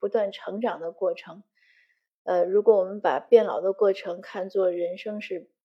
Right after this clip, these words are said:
不断的一个，一个学习和历练的过程，可能我们在看待一些问题的时候，就会更能接受，而且也能更好地去适应和解决。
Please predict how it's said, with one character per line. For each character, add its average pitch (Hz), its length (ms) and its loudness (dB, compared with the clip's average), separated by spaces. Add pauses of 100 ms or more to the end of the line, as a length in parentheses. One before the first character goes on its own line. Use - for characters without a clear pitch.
不 196 100 -4
断 247 260 4
的 175 140 0
一 160 160 -6
个， 180 300 -2 (480)
一 185 160 -6
个 190 240 6
学 185 340 2
习 180 320 -2
和 180 220 0
历 233 260 0
练 180 220 2
的 156 100 -6
过 180 220 0
程， - 280 -12 (380)
可 196 140 -2
能 180 220 0
我 175 120 -2
们 175 260 -12
在 214 220 2
看 190 320 -6
待 185 160 -2
一 175 140 -4
些 185 200 -4
问 202 240 0
题 - 200 -16
的 170 100 -8
时 - 160 -16
候， 185 280 -8 (440)
就 208 200 6
会 208 200 6
更 202 340 2
能 175 480 -6
接 226 280 8
受， 202 380 0 (420)
而 190 120 2
且 185 240 0
也 156 200 0
能 170 200 -8
更 208 280 -6
好 127 320 -8
地 170 240 -2
去 175 420 -10 (380)
适 - 340 0
应 180 160 -4
和 185 180 0
解 165 320 0
决。 - 440 -2